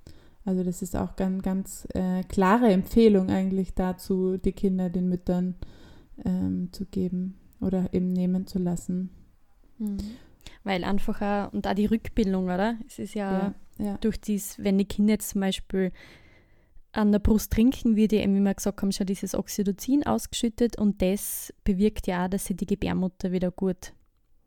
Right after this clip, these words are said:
Speaker 2: zusammenzieht, weil die muss ja dann nach der Geburt <laughs> natürlich wieder kleiner werden und so von der Größe her so groß werden wie vor der Schwangerschaft. Oder eben natürlich durch dieses <laughs> Oxytocin, wenn man so im,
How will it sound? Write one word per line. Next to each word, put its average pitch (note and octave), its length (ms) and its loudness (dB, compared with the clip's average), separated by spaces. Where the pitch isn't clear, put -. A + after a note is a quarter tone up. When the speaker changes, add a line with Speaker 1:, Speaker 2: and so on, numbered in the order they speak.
Speaker 2:
zusammenzieht, F#3 720 2
weil F#3 80 2
die F#3+ 100 2
muss G3 220 4
ja F#3+ 80 0
dann F3+ 200 2
nach F#3 160 0
der F#3+ 140 -2
Geburt G3+ 420 6
<laughs> - 0 -
natürlich G3+ 540 4
wieder F#3 260 0
kleiner G3 380 6
werden F3 400 2
und F3+ 300 0
so F3+ 360 2
von F#3 200 -2
der F#3 80 0
Größe F3+ 360 2
her F#3 160 4
so F#3+ 120 -2
groß - 320 -2
werden F3+ 320 0
wie F3+ 240 0
vor G3+ 200 2
der G#3+ 80 2
Schwangerschaft. F3+ 760 -4
Oder G3+ 200 8
eben G3+ 80 6
natürlich G3+ 420 4
durch G#3 280 2
dieses G3+ 680 4
<laughs> - 40 -20
Oxytocin, G#3 760 6
wenn F#3+ 160 4
man F#3+ 80 4
so F#3+ 260 4
im, F3+ 400 2